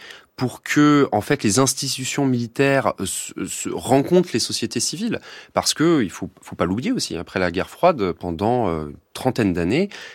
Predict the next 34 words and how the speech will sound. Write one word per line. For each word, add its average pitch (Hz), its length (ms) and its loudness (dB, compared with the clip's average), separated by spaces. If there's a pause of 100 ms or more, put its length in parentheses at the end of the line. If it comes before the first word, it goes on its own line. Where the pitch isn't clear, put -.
(180)
institutions 123 540 0
militaires 110 560 0 (360)
et, 123 360 6
euh, 90 240 0
monde 95 200 2
civil 143 320 -2
ne 107 80 2
se - 100 -8
parlaient 101 260 -2
quasiment 104 360 -2
plus. 214 280 0 (360)
Et 117 120 4
donc, 127 180 6 (260)
tout 202 460 0
ces, - 480 0
ces, 113 300 0
ces, 107 200 -2 (300)
tout - 100 -2
le 90 80 -2
foyer 175 380 4
d'innovation, 147 840 4 (120)
toute 170 360 -6
le, 110 260 2
la 107 140 2
connaissance 170 580 4
des 127 120 2
technologies 117 480 -2
du 107 100 -12
quotidien 123 480 -2 (260)
infusait 123 380 0
aussi 135 200 0
beaucoup 123 280 -4
moins 120 160 0
vite. 165 300 -10